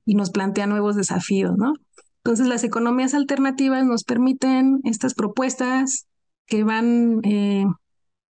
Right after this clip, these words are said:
eh, van abordando prácticas sociales que están en curso, nos, eh, no, contribuyen en términos de, de criticar los planteamientos universalistas de la economía, como si solo pudiera existir una economía de mercado.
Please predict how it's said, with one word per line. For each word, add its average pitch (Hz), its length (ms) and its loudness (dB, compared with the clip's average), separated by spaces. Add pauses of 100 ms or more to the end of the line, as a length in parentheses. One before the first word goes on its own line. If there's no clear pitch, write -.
(420)
eh, 208 400 2 (800)
van 226 300 0
abordando 226 800 0 (220)
prácticas 254 480 -4
sociales 226 420 -2
que - 80 -2
están 233 240 -2
en 262 120 2
curso, 262 420 -2 (140)
nos, 220 400 0
eh, 220 640 2 (280)
no, 220 600 2
contribuyen 247 680 0
en 247 140 2
términos 247 440 0
de, 202 320 0
de 208 120 0
criticar 233 440 -2
los 285 140 2
planteamientos 226 840 -2
universalistas 214 760 0
de 214 120 0
la 202 80 0
economía, 196 680 0 (240)
como 208 200 0
si 202 120 -4
solo 233 300 -2
pudiera 214 300 0
existir 220 400 -2
una 220 160 0
economía 196 480 -2
de 196 80 0
mercado. 214 580 -2